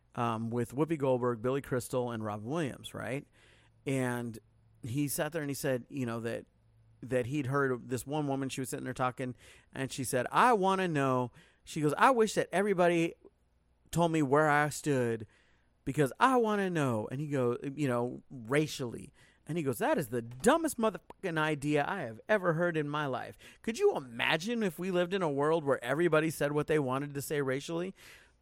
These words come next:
And I get that he, that, you know, his premise behind it was, was hilarious, obviously.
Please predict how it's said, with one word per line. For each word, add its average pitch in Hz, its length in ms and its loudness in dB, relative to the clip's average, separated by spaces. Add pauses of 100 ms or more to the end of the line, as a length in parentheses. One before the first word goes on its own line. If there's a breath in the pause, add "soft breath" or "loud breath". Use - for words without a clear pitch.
(120)
And 175 220 0
I 160 180 2
get 156 440 0
that - 280 -4
he, 147 320 -10
that, 143 280 2 (320)
you 151 120 0
know, 131 140 2
his 139 120 0
premise 160 360 0
behind 147 320 2
it 143 100 -4
was, 127 340 -4
was 127 200 -2
hilarious, 131 520 0
obviously. 113 600 -8